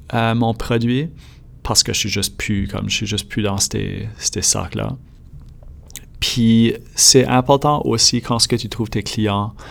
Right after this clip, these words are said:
de t'assurer qu'ils commencent à te reconnaître. Comme, j'ai envoyé des courriels à du monde, puis ils me connaissent pas. Ils, ils savent juste que je suis check guy, qui a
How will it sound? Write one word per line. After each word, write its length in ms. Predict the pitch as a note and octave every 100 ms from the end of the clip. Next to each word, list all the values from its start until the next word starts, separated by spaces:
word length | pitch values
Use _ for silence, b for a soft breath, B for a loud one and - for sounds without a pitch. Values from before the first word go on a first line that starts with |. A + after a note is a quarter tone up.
| B B B
de 80 | A#2
t'assurer 540 | - B2 - C3 C#3
qu'ils 180 | C3+ B2+
commencent 460 | - A#2+ A2 A2+ -
à 40 |
te 160 | - G2+
reconnaître. 580 | F#2+ G2+ F#2+ F#2 F2+ - -
Comme, 320 | G#2+ G2+ F#2+ B B B B B
j'ai 140 | A#2
envoyé 240 | A2+ A#2 C3
des 100 | B2
courriels 380 | B2 A2+ A2+ A2
à 80 |
du 120 | G#2 G#2+
monde, 460 | G#2 G#2 G#2 G#2 G#2 b b b b b - -
puis 400 | - A#2 A2 A2
ils 80 | C3
me 60 | B2+
connaissent 420 | - D#3 C#3+ -
pas. 360 | - - A#2 - - - -
Ils, 600 | A2+ G#2+ G#2+ G#2 G#2 A2 - - - - - - - - - - -
ils 80 | A#2+
savent 320 | - A#2+ A2
juste 300 | G#2+ A#2 -
que 260 | - A2 G#2+
je 60 | -
suis 120 | A#2+
check 200 | - G#2+
guy, 480 | G2 G2 G#2 F2+ G2 -
qui 80 |
a 500 | G#2+ F#2+ F#2 F2+ F2